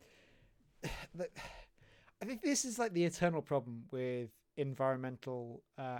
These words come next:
activism, right? Is that someone will always have a bigger platform than you because their message is slightly more palatable, even if it's seen as extreme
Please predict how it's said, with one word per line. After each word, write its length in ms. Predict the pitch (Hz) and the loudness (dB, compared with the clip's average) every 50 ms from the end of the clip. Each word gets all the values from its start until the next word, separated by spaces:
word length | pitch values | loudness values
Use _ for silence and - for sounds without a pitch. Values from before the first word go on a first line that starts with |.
| - - | -4 -4
activism, 600 | 139 139 139 - - 135 120 123 113 117 117 117 120 135 | -4 -4 -4 -4 -6 -6 -4 -4 -8 -10 -10 -12 -12 -6
right? 260 | - 131 131 135 135 - | -2 0 2 2 0 2
Is 240 | 170 147 131 - - | 0 0 0 2 0
that 160 | 151 143 147 | -2 -2 -2
someone 380 | - - 170 175 180 185 175 160 | 2 4 4 6 6 4 4 2
will 80 | 147 151 | 2 4
always 260 | 156 151 156 156 151 | 4 4 4 4 4
have 100 | 151 143 | 2 0
a 60 | 147 | 0
bigger 320 | 131 107 - 147 139 156 147 | 0 4 4 4 4 4 2
platform 600 | 147 - 147 147 143 - - - 131 123 120 120 | 2 2 2 2 2 0 -2 -4 -4 -4 -4 -6
than 200 | 123 123 127 127 | -6 -6 -6 -4
you 300 | 127 131 131 127 117 120 - - - - - | -2 0 0 0 -2 -4 -6 -12 -16 -10 -8
because 520 | 135 123 - - 147 139 135 123 - - 170 | -8 -8 0 2 2 2 2 2 -2 -8 -6
their 280 | 147 131 139 139 143 139 | 2 4 6 6 6 6
message 420 | 135 135 131 - - 143 123 117 | 2 -2 -4 -4 -4 -4 -4 -4
is 120 | 123 110 - | -8 -10 -10
slightly 400 | - - 139 135 - - 127 123 | -6 -2 -2 -2 -2 -2 -4 -4
more 200 | 127 123 120 - - | -2 -2 -4 -4 -4
palatable, 720 | - - 147 156 156 147 139 143 120 - 123 117 110 - - - - - _ _ _ | 0 2 4 4 4 4 2 -2 -2 -2 -4 -6 -6 -8 -12 -20 -20 -20 _ _ _
even 280 | - 180 190 170 208 208 | -2 0 2 4 4 4
if 80 | 180 180 | 4 2
it's 240 | 185 180 - - - - _ _ _ _ _ - _ | -2 -4 -6 -8 -10 -12 _ _ _ _ _ -20 _
seen 460 | - - - - - 156 160 175 175 | -6 -2 -2 2 2 2 2 2 2
as 100 | 180 151 | 0 -2
extreme 800 | 156 160 - - - - - 143 143 151 175 208 247 285 277 254 | -4 -6 -6 -6 -8 -6 -6 -4 -2 -2 -2 -2 -4 -6 -10 -14